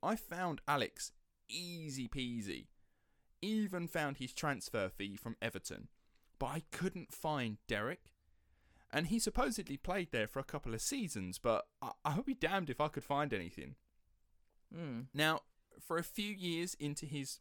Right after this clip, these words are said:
Speaker 1: playing career, Derek was offered the chance to play in Australia. He and his wife, Joan, had recently had a son, so discussions were had, and they decided to go for it. Derek played for Port Adelaide in state,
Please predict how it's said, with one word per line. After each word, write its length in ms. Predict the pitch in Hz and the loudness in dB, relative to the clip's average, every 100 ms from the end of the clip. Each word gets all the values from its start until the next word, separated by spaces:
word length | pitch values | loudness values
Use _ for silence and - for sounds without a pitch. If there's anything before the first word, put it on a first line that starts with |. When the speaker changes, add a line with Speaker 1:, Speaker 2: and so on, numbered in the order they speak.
| - | -6
Speaker 1:
playing 340 | 156 147 131 | 0 2 2
career, 460 | - 131 135 90 92 - - - - | -2 0 2 2 -2 -8 -20 -6 2
Derek 280 | 180 190 | 2 2
was 160 | 143 143 | -2 -2
offered 240 | 135 127 | -2 -2
the 60 | 117 | -8
chance 420 | - 127 110 - | -4 -2 -2 -2
to 80 | 110 | -6
play 240 | - 104 | -2 0
in 80 | 98 | 0
Australia. 680 | 95 - 151 147 101 69 - _ _ - - - | -2 -2 0 2 0 -4 -8 _ _ -20 -20 -2
He 200 | 127 147 | 0 0
and 100 | 165 | -2
his 180 | 165 | -4
wife, 380 | 117 113 127 - 113 | -2 0 -2 -6 -4
Joan, 400 | 117 92 98 127 - | 0 2 0 -4 -8
had 160 | 101 | -6
recently 380 | 107 123 135 110 | -6 -4 -6 -4
had 140 | 110 | -2
a 60 | 92 | -2
son, 380 | - 170 92 - - _ | -2 -2 -2 -6 -14 _
so 260 | - 143 135 | 0 0 0
discussions 600 | - - 196 - 185 180 | -2 -4 -4 -4 -4 -2
were 80 | 180 | -2
had, 320 | 170 113 - - - - | 0 -2 -6 -12 -14 -4
and 100 | 131 | -2
they 100 | 120 | -2
decided 420 | 135 - 87 85 | -4 -6 -6 -8
to 80 | - | 0
go 220 | 113 139 | 4 4
for 200 | - 82 | 2 -4
it. 120 | - _ _ _ _ _ - - | -6 _ _ _ _ _ -4 2
Derek 400 | 160 180 - - | 4 2 -6 -2
played 340 | 143 117 113 | 0 0 -2
for 160 | - 101 | -6 -8
Port 420 | - - 151 - | -2 0 0 2
Adelaide 520 | 123 101 90 90 98 - | -2 -2 -4 -4 -6 -8
in 140 | 98 | -6
state, 460 | 90 - - 107 | -2 -2 0 0